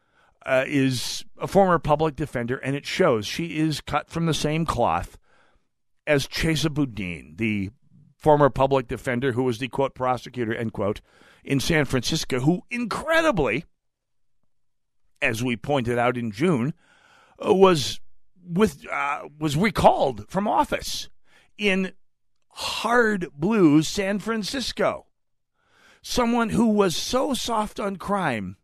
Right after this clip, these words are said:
that he prompted San Franciscans to say, "I've had enough,"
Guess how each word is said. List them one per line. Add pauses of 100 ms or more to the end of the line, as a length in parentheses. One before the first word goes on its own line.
(1000)
that
he
prompted
San
Franciscans (380)
to
say,
"I've
had
enough,"